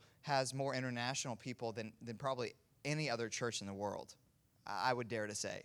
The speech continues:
Uh, I don't, that, that's not factual. That's just my guess. And, and so at the beginning of two thousand seventeen, I started hearing all these crazy, what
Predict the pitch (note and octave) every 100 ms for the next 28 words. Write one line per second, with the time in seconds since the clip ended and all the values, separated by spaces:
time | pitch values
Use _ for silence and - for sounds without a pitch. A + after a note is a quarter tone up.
0 | - - A#2+ A2 - - A#2 A#2+ A#2 -
1 | A#2 A2 - B2 - A#2 - G#3+ A3 -
2 | G#2 A2 A2+ - - G2+ G2 F#2+ E2+ -
3 | - - - - - - - - _ -
4 | B2+ A#2+ A2+ A2 - - _ _ _ _
5 | _ _ - C3+ E3 D#3 C#3+ C3+ F#3 G3+
6 | F#3+ E3+ E3 D#3+ D3 D3 C3+ - B2+ A#2+
7 | C3 - D#3 D3+ C#3 D3 C#3+ C3+ B2 B2+
8 | A#2 - - D3 D3+ D3 C#3+ - - B2+
9 | B2+ C#3+